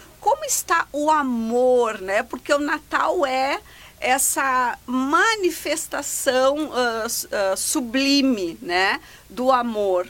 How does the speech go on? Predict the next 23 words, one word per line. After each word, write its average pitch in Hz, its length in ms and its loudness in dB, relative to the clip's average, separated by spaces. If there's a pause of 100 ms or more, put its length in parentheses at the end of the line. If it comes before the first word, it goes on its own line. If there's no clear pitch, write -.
né? 165 420 -2
Todo 523 340 -2
mundo 349 240 0
comemora 277 800 0
aí 254 120 -6
o 269 60 -8
nascimento 269 920 -6
de 269 220 -6
Jesus, 202 1000 -8 (240)
né? 180 520 -4 (320)
O 226 100 -8
Natal 247 640 0
traz 302 440 -4
isso. 220 380 -6 (300)
Então, 277 320 0
o 349 40 0
que 381 180 -6
que 466 160 -10
vem, 311 420 -4
vem 277 340 -2
ne-, 254 380 -2
nessa 247 460 -2
questão? 233 500 -8